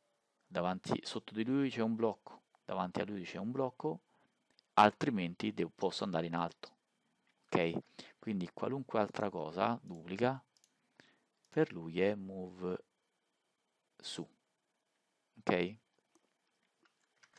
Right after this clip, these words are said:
Quindi in questo punto lui andrà in alto. Ok? A questo punto io vi invito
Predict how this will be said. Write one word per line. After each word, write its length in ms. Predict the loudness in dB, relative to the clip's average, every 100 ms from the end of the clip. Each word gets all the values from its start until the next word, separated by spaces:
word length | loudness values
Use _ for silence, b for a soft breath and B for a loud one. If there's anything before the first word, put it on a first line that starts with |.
| _ _ B B B B B _ _ _ -6
Quindi 280 | -2 0 -2
in 80 |
questo 320 | -6 -6 -4 -4
punto 500 | -4 -4 -4 -4 -4
lui 220 | -2 0
andrà 420 | 0 6 6 6 2
in 420 | -2 -2 0 -2 -2
alto. 720 | 2 2 2 -4 -8 -8 -8 _ _ _ _ _ _ _ -20
Ok? 420 | -2 0 2 -2 -10 B B B
A 120 | -4
questo 280 | -2 -4 -4
punto 540 | -4 -6 -8 -6 -6 -8 -12
io 500 | -6 -4 -2 -4 -8 -8
vi 220 | -4 -4 -4
invito 580 | -6 -2 -4 -2 -4